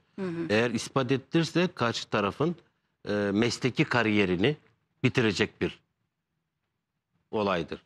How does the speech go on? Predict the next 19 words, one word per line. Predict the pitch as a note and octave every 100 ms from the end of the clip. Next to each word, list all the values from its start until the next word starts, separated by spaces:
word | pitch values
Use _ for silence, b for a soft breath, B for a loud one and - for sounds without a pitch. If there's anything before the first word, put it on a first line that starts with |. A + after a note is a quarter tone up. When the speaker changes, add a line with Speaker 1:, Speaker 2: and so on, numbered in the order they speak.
| _
Speaker 2:
Yani, | G#2+ G#2 G2 F2+ b b b b -
e, | G2+ G2+ G2+ F#2 - _ _ _ _ _ _ _ -
şimdi | - D#3+ D3 D3+ - - - -
ben, | - D#3 B2+ C3 - - B2+
e, | A2 G#2+ G#2 G#2 G2+ F#2+ -
Fatih | - A#2+ A2+ B2
Aksoy'un | A2 - A2+ G#2+
da | G#2+ G#2+ B1 G2+
düşündüğü | G#2 - A2 F#2+
gibi | E2 F2+ G#2+ A#2+
ne | B2
yargıcım, | A2+ A2 F#2 F#2+ - A#2+ A#2+ - _ _ _ _ _ _ - -
ne | A#2 A#2+ F#2+ - _ _
savcıyım. | - B2 A2 F2+ G#2 G#2+ - _ _ _ _ -
E, | G2 F#2 F2+ _ _ - _ - - -
ortaya | B2+ - D#3+
gelen | D#3 C#3 A2+ A2+ - - - -
görüntüler | G2+ B2 C3 B2+ C3+ D#3 C3
üzerine, | F#2+ G#2 G2 C#3 B2+